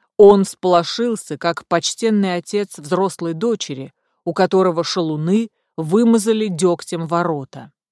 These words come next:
но гораздо сильнее. Пытаясь стереть краску ветошью, пропитанной растительным маслом,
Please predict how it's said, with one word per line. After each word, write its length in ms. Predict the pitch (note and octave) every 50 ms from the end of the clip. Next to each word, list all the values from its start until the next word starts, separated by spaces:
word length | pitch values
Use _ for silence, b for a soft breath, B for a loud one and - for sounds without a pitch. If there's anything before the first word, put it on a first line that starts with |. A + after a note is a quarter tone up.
| _
но 260 | - E3+ E3+ E3+ F#3+
гораздо 540 | G3 G#3 A3 A3 G3+ F3+ F3 D#3 - D#3+ F3
сильнее. 800 | F3 - - F3+ E3 E3+ D#3+ D#3 D3 C#3+ C3+ C3 C3+ C#3 D3 D3+ _ _ _ _ _ _ _ _ _ _ _ _ _ _ _ _ _ _ _ _ _ _ _ _
Пытаясь 460 | - F#3 F3 - G#3+ G#3 G3+ G3+ F#3+
стереть 440 | - - - G3 F#3 G3+ G#3 G3 -
краску 540 | - - G3 G3 F#3 F3 - - - - D#3+
ветошью, 600 | D3 D#3+ A#3 B3+ A3 - D3+ - - - D3 C#3
пропитанной 640 | C3 - - F3+ E3+ - F#3+ E3 - F3 E3 E3 E3
растительным 680 | E3+ F3 E3 - - - F3 - E3 D3+ D3+ D3 D3 D3+
маслом, 500 | D#3+ F#3 G#3 G#3+ - - G#3 G3 G3